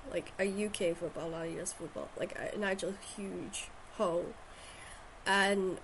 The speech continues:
they had mice. They had no idea they had mice. <laughs> And my cats were up with me, and they were going just absolutely crazy, and we couldn't figure out, and they were putting their scent down at certain spots in the house, and I'm like,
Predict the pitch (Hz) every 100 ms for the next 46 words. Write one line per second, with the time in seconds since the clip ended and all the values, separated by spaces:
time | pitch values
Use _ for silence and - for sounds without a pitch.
0 | - - - - - 214 220 247 240 208
1 | 202 262 175 - 185 202 202 180 185 180
2 | 196 214 185 160 170 190 214 - - -
3 | - - - - - 214 220 254 240 202
4 | 214 214 - 196 - - - 190 170 -
5 | 208 - - 202 - 208 - - - -
6 | - - - 196 208 254 262 202 190 175
7 | 165 - - - - - - - - -
8 | - - - 220 - - - 247 311 -
9 | 277 196 - - 277 320 277 190 170 208
10 | - 339 294 277 240 240 269 233 220 202
11 | 208 190 208 - - - - 311 285 240
12 | 220 - 233 285 320 - 202 190 - -
13 | 226 - 208 - - 247 254 - 196 190
14 | 262 330 247 233 208 196 202 175